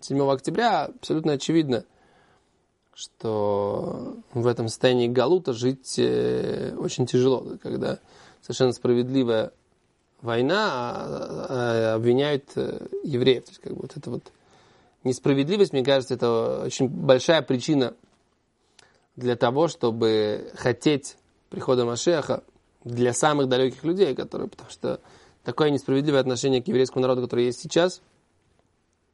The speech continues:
редко можно представить. Такой антисемитизм такой, в такой форме, вроде бы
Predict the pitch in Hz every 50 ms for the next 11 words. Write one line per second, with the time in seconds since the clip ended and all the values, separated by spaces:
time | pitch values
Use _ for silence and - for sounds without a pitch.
0 | _ _ _ _ - - _ _ - 131 120 123 120 107 - - 110 107 104 110
1 | 101 - 120 - - - - - - _ - - - - - - - - - _
2 | _ _ - - - - 127 120 120 - 117 - - 123 127 127 135 131 117 110
3 | 98 - - - - 180 - - - - - 131 123 - - 120 117 98 - -
4 | - - _ _ _ _ _ _ _ _ _ _ _ _ _ _ _ _ - 113
5 | 107 110 113 117 113 110 104 110 107 101 110 107 104 101 101 101 101 101 101 104
6 | 98